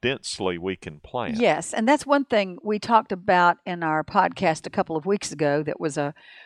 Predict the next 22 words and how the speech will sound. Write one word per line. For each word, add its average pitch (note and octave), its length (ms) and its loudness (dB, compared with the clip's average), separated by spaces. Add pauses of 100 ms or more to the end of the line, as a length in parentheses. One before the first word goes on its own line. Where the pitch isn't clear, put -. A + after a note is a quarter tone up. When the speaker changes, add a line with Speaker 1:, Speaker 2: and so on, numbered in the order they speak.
(120)
Speaker 2:
um, C3+ 440 -4 (720)
a D#3 80 0
recap E3+ 640 4 (100)
of D3 320 2
a - 60 -10
presentation D#3+ 680 0
we D#3 120 -2
had D3 140 -4
given C#3+ 380 -2 (400)
at - 220 -2
the, D3 320 -2 (100)
um, C3 280 -8
Elmore D#3 280 2
County C#3+ 360 -2
Extension E3 640 -4
Office C#3 320 -4
about C#3 340 2 (680)
vegetable F3+ 420 2
gardening F3 340 4
and E3+ 100 -8
raised E3+ 260 0
beds. F3 300 2